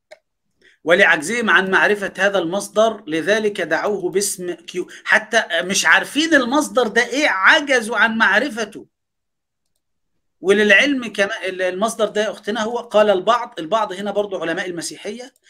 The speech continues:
أن هذا المصدر حوى أقوال السيد المسيح وبعض الروايات الإنجيلية. تمام؟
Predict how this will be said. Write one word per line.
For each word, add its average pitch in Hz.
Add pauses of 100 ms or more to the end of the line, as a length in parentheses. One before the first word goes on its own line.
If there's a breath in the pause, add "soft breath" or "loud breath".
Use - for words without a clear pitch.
(200 soft breath)
أن 175
هذا 202
المصدر 220 (320 soft breath)
حوى 240 (440)
أقوال 208
السيد 214
المسيح 190
وبعض 196
الروايات 185
الإنجيلية. 147 (1600)
تمام؟ 185